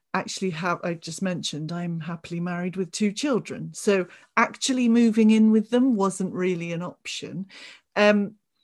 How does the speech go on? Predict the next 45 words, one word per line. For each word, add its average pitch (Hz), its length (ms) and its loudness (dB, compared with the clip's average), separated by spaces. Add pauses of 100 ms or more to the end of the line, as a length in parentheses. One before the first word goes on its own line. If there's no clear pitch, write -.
(400)
but 220 120 4
I 262 80 8
could 269 180 2
also 285 300 4
remember, 226 580 4
I'm 196 300 4
a 214 40 6
therapist 196 640 2
because 185 360 -6
therapy 180 440 -4
changed 170 500 -6
my 165 220 -4
life 160 680 -8
and 170 220 -6
continues 185 560 -2
to 185 80 -6
change 170 360 -6
my 165 120 -6
life 165 300 -4
every 165 200 -8
time 160 240 -8
I 156 100 -8
go 151 180 -6
back - 240 -12
for - 140 -12
more, 175 340 -4
because 165 340 -12
I 147 100 -8
do 165 200 -8
it - 200 -8
regularly. 165 720 -8 (600)
And 214 120 2
I 220 80 4
could 220 160 2
remember 233 360 8
that 208 200 4
feeling 208 340 2
the 175 60 -6
first 190 280 0
time 190 200 -2
I 185 100 -2
had 180 240 -8
therapy, 175 500 -2
where 160 340 -6
I 170 300 -4